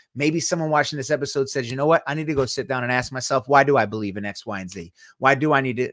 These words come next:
why do I say this? And why do I believe this? And why do I trust my, uh, uh, Bible, et cetera, et cetera?" And I think that J D, I would like to continue this series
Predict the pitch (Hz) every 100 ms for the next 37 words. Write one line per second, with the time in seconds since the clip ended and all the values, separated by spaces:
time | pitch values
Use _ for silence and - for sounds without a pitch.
0 | - 127 156 156 151 127 - 113 92 95
1 | 101 104 131 147 139 123 131 104 107 92
2 | 98 107 135 143 131 - 127 - 123 110
3 | - - - - 123 - 123 107 110 120
4 | 117 101 101 - 139 123 - 110 107 -
5 | 113 - 87 - _ _ _ - 135 131
6 | 123 - 135 165 160 156 127 143 147 151
7 | 151 147 _ _ _ _ - - 147 139
8 | 147 151 107 123 196 196 139 131 - 131
9 | 123 127 127